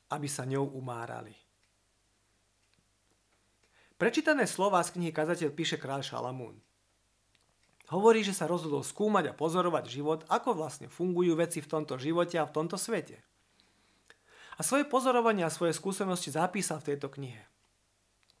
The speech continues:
A Šalamún sa predovšetkým vo svojich pozorovaniach zameral na oblasť, ktorú on nazýva pod slnkom či pod nebom.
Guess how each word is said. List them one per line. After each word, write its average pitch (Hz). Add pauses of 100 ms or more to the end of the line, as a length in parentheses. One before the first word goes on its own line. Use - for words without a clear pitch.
(520)
A -
Šalamún 254
sa -
predovšetkým 202
vo 214
svojich 165
pozorovaniach 151
zameral 196
na 147
oblasť, 165 (720)
ktorú 220
on 208
nazýva 170 (320)
pod 175
slnkom 180
či 151
pod 143
nebom. 139